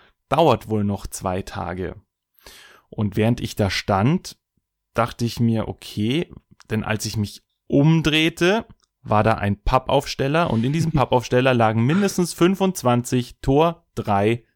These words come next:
Speaker 1: Steelbooks. Auf die habe ich dann gezeigt und gemeint, Entschuldigung, aber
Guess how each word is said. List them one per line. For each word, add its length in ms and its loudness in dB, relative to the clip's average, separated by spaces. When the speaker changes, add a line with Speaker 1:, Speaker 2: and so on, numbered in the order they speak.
Speaker 1:
Steelbooks. 920 -2
Auf 280 0
die 140 4
habe 100 2
ich 80 -4
dann 120 2
gezeigt 400 2
und 60 0
gemeint, 240 0
Entschuldigung, 360 2
aber 380 2